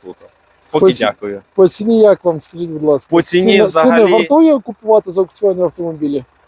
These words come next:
Speaker 1: Вартує. Я, це для мене новий якийсь етап. Я завжди купляв не на аукціонах автомобілі. Було їх досить багато за період мого життя, в моєму житті цих, цих автомобілів. Але це перший раз, і я,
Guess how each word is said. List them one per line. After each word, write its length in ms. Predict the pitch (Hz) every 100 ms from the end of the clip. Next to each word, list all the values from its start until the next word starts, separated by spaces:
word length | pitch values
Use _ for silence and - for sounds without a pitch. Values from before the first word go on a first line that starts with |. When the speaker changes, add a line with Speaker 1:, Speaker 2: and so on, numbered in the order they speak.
| -
Speaker 1:
Вартує. 580 | 131 165 156 127 95 92 _ _ _
Я, 480 | 127 139 160 165 156
це 160 | - 156
для 140 | 160
мене 340 | 160 160 151 147
новий 520 | 156 175 160 143 135
якийсь 380 | 127 143 139 -
етап. 300 | 143 175 214 -
Я 180 | 127 131
завжди 300 | 127 131 151
купляв 400 | - 135 147 143
не 80 | 143
на 120 | 143 139
аукціонах 560 | 135 - 156 175 147
автомобілі. 840 | 127 - 127 131 123 151 185 160 135 - _ _
Було 320 | 131 151 151 143
їх 140 | 135
досить 300 | 143 - 135 120 _ _
багато 520 | 135 139 180 185 170
за 200 | 143 147
період 400 | 135 147 147 147 135
мого 220 | 143 143
життя, 320 | 139 - 143
в 100 | 131 127
моєму 300 | 135 135 131
житті 320 | 135 - 143
цих, 400 | - 143 135 -
цих 200 | - 135
автомобілів. 720 | 131 - 143 139 135 135 123 -
Але 300 | 139 139 135 _ _ _ _ _
це 120 | - 170
перший 340 | 180 165 170
раз, 320 | 170 208 - -
і 140 | 135
я, 360 | 151 147 135